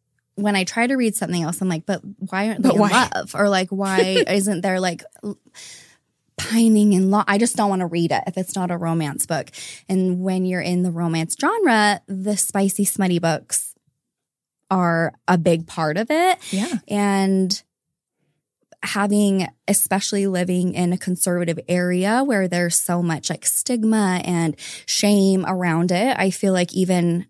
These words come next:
Speaker 1: having a conversation with a friend about a book, it opens up that line of communication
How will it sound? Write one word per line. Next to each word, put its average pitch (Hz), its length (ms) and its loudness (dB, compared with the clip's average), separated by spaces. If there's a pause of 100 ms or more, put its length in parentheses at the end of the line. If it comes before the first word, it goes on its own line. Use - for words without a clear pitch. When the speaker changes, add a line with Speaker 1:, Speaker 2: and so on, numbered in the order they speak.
(140)
Speaker 1:
having 180 720 0 (340)
a 190 60 -4
conversation 190 720 0
with 180 160 -2
a 175 40 -4
friend 170 360 -2
about 170 200 -2
a 160 40 -4
book, - 480 -4 (140)
it 190 220 0
opens 247 480 2
up 175 200 -2
that 170 220 -2
line 165 240 0
of 175 120 -4
communication 190 1160 0